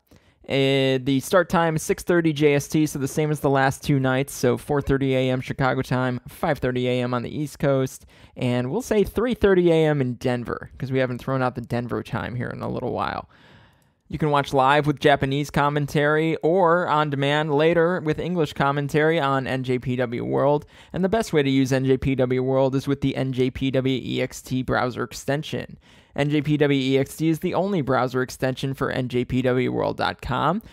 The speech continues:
with features like synchronized viewing parties, dark mode, improved translations and layouts, custom and shared playlists, and much, much more. It takes N J P W World to the next level. Visit N J P W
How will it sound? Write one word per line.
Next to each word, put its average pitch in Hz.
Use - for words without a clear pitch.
with 139
features 190
like 180
synchronized 175
viewing 175
parties, 147
dark 139
mode, 139
improved 131
translations 135
and 127
layouts, 165
custom 196
and 135
shared 123
playlists, 156
and 127
much, 117
much 123
more. 170
It 139
takes 160
N 139
J 143
P 139
W 123
World 180
to 151
the 131
next 127
level. 160
Visit 135
N 127
J 123
P 131
W 139